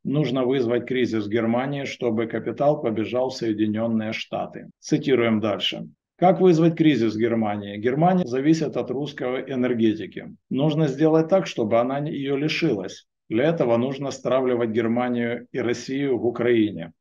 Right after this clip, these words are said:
Это идеальный момент. В результате нужно создать ситуацию, когда Россия не сможет не ввести войска в республику. После этого мы объявим их агрессором, налагаем на них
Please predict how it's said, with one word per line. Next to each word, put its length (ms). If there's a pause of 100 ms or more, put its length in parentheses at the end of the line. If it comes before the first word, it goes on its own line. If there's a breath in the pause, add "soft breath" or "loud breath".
(140)
Это 280
идеальный 400
момент. 480
В 80
результате 580
нужно 420
создать 500
ситуацию, 680
когда 280
Россия 360
не 140
сможет 500
не 240 (160)
ввести 520
войска 480
в 80
республику. 760 (320)
После 340
этого 360
мы 200
объявим 760
их 260
агрессором, 920 (420)
налагаем 680
на 100
них 380